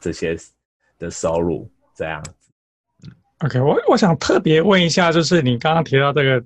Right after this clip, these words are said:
Speaker 2: 自媒体，“自”是文字的“自”的那个自媒体，
Speaker 1: 嗯。
Speaker 2: 因为可能很多听众
Speaker 1: 对，没错。
Speaker 2: 观众他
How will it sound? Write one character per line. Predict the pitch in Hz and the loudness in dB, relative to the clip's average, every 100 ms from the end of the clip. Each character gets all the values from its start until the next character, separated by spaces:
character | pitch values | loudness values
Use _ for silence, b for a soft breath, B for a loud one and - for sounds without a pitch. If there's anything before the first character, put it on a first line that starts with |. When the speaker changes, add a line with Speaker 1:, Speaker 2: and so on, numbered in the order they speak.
| _ | _
Speaker 2:
自 | - 233 175 | -4 0 2
媒 | 131 131 | 2 0
体 | 147 220 226 - | -2 -6 -10 -4
，“自” | 247 208 | 2 2
是 | - 208 | 4 4
文 | 147 131 147 | 4 0 0
字 | 202 | 0
的 | 143 131 | 2 0
“自” | - 151 | 0 0
的 | 127 123 | 0 -2
那 | 139 | 0
个 | 135 | -2
自 | - 170 | -2 0
媒 | 135 123 127 | 0 0 -2
体， | 175 | -4
Speaker 1:
嗯。 | |
Speaker 2:
因 | 165 | 0
为 | 180 190 | 2 2
可 | - | 0
能 | 156 185 190 | 0 2 0
很 | 170 160 | -2 -2
多 | 233 247 269 262 247 | 2 6 6 4 0
听 | - 247 254 | -2 -2 -2
众 | 226 254 | 0 0
Speaker 1:
对， | 190 | 0
没 | 165 | -6
错。 | _ _ _ _ _ _ - | _ _ _ _ _ _ -2
Speaker 2:
观 | 220 220 | 0 2
众 | 220 190 | 2 -2
他 | - 220 | 0 0